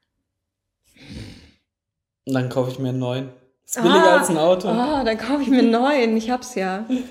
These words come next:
Speaker 2: Mir egal.
Speaker 1: An die Sachen, die mir wichtig
Speaker 2: Schmeiß ich
Speaker 1: sind,
Speaker 2: den
Speaker 1: also
Speaker 2: anderen weg.
Speaker 1: so wichtig sind wie dir das Auto, da kommst du so einfach nicht ran.
Speaker 2: Hm.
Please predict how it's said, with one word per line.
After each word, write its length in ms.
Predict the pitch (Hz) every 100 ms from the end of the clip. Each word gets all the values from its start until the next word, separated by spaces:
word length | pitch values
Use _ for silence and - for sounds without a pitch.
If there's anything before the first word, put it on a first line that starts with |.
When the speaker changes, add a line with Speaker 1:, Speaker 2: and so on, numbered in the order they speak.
| - _ _ _ - -
Speaker 2:
Mir 220 | 220 262
egal. 420 | 226 226 240 185
Speaker 1:
An 100 | 175
die 80 | 180
Sachen, 300 | 180 185 185
die 80 | 170
mir 180 | 165 156
wichtig 300 | 185 165 160
Speaker 2:
Schmeiß 120 | 165 165
ich 60 | 147
Speaker 1:
sind, 80 |
Speaker 2:
den 40 | 147
Speaker 1:
also 140 | 160
Speaker 2:
anderen 320 | 165 165 160 151
weg. 80 | - - _ _ _ _ _ _ -
Speaker 1:
so 240 | 165 202
wichtig 340 | 202 233 196 185
sind 200 | 196 185
wie 100 | 185
dir 220 | 160 196
das 220 | 190 180
Auto, 840 | 151 185 190 185 165 165 143 - - -
da 340 | - 156 165
kommst 340 | 165 170 165 147
du 80 |
so 180 | 139 147
einfach 300 | 123 151 147
nicht 240 | 131 131 131
ran. 220 | 135 - - _ _ _ _ _ _ _ _
Speaker 2:
Hm. 300 | 175 156